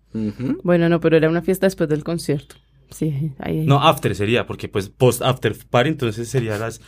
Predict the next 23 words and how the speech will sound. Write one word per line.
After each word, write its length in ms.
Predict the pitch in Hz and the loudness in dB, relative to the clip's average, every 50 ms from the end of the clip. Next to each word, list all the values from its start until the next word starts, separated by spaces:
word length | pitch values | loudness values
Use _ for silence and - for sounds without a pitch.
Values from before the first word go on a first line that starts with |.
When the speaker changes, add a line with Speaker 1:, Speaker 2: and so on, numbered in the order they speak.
| - - - | -20 -12 -6
Speaker 3:
ocho 220 | 131 135 131 139 | -4 -2 0 0
de 40 | 131 | 0
la 80 | 131 135 | 0 0
mañana. 360 | 139 127 123 117 107 95 - _ - | -2 -2 -2 -4 -6 -8 -12 _ -12
Speaker 2:
After 220 | - 190 - - - | -10 -2 -2 0 0
Speaker 3:
Después 220 | 185 165 - 247 | 0 0 0 2
del 160 | 247 233 - 135 | 4 4 4 4
Speaker 2:
concert. 300 | 143 139 - 175 - 104 | 4 4 4 2 2 -2
Speaker 3:
after, 240 | 98 123 131 - | -4 -8 -10 -8
sí, 100 | - 131 | -6 -2
sí. 20 | 147 | 0
Speaker 2:
<laughs> 1200 | 240 294 - 247 254 233 214 214 294 427 - - - 370 381 - - 330 339 - - - 381 359 | 0 2 4 4 4 4 4 6 4 4 4 4 2 2 0 -2 -6 -8 -8 -8 -8 -8 -4 0
Exacto, 500 | 165 135 127 - 208 196 196 - - 170 - | 2 2 4 4 4 2 2 0 -2 -4 -2
sí. 140 | - 190 170 180 - 131 - 196 190 151 135 - - _ _ _ _ _ _ - | -2 -2 -4 -4 -8 -10 -10 -10 -10 -10 -12 -14 -20 _ _ _ _ _ _ -2
Y 160 | 226 226 214 | 2 4 4
ellas 320 | 202 190 180 185 185 185 185 | 4 4 2 2 0 0 0
se, 500 | - 220 214 214 208 208 202 196 190 185 | 0 0 2 2 2 2 0 0 -2 -4
se 200 | - - 190 185 | -4 -2 -2 0
logran 400 | 185 180 175 165 170 170 170 170 | 2 0 0 0 0 -2 -2 -2
colar. 520 | - 208 214 208 202 190 185 180 190 208 - | 2 4 6 6 6 6 6 4 2 -2 -4
Ah, 160 | - 220 220 | 0 2 2
no, 100 | 226 226 208 | 4 2 2
mentiras. 520 | 196 185 170 - 196 175 147 139 - - | 0 -2 -2 0 0 0 -2 -4 -8 -16